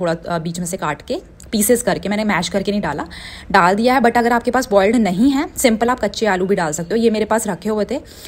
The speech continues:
क्योंकि मैंने कुछ बनाया था तो उसके बाद ये बच गए थे। तो अगर आपके पास कच्चे आलू हैं तो वो छील कर और इस टाइम पर ना आप उसको अच्छे से भून लो, मतलब उस पर थोड़ा सा वो ब्राउन ब्राउन सी जो लेयर आती है ना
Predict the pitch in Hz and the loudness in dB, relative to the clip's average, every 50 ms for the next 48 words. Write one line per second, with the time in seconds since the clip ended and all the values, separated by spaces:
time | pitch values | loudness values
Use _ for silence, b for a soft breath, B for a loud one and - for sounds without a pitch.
0 | B B B - - 196 196 202 196 190 185 190 190 214 208 - 190 190 170 165 | B B B -4 -2 -2 0 0 0 0 -2 -2 -2 -2 -2 -2 -2 0 0 0
1 | 170 165 190 208 190 190 190 208 233 220 202 175 - - 202 175 180 165 170 170 | -2 0 -2 -2 -2 -2 -2 -2 -2 -2 -2 -4 -4 -4 -4 -2 0 -2 0 -2
2 | 180 175 165 160 - - 160 151 - 196 285 285 B B B B B B B - | -2 -2 -4 -6 -4 -6 -6 -6 -6 -8 -12 -12 B B B B B B B -2
3 | - 220 208 202 208 208 214 208 - 208 185 214 240 226 226 - 240 226 226 247 | 2 6 6 8 8 6 6 4 2 2 4 4 4 2 2 0 -2 0 0 -2
4 | 240 - 214 190 196 - - 226 226 202 196 196 220 220 214 202 233 269 - 277 | 0 -2 -4 -4 -4 -2 -2 0 0 0 0 -2 -2 -2 -2 -4 -2 0 -2 -2
5 | 202 185 196 202 202 - 208 196 185 185 - 285 - 180 - - 208 - - - | 0 0 0 0 0 -2 -4 -4 -4 -2 -2 0 0 0 -2 -2 -4 -4 -2 0
6 | 202 190 180 185 175 202 196 202 220 247 269 - 233 - - - 240 226 - - | 0 0 -2 -2 -2 -2 -2 -2 -2 -4 -4 -6 -8 -8 -6 -6 -6 -6 -6 -6
7 | 214 208 269 254 202 160 180 190 196 196 185 160 156 156 160 160 175 180 170 185 | -6 -4 -2 -4 -2 -2 -2 -2 -2 0 -2 -2 -2 -4 -4 -4 -4 -4 -4 -4
8 | - - - 190 185 180 190 185 180 - - 247 254 262 254 247 247 240 - 220 | -6 -4 -2 -2 0 2 0 0 -2 -2 -4 0 2 4 4 4 2 2 0 0
9 | 208 214 208 196 B B B B B B - 185 208 196 196 202 202 202 196 190 | 2 2 2 2 B B B B B B 2 4 4 4 4 4 2 2 2 0
10 | - 208 185 202 196 180 170 175 180 190 175 170 175 175 165 220 - | -2 0 0 2 2 2 0 0 0 0 0 -2 -2 -4 -2 -2 -4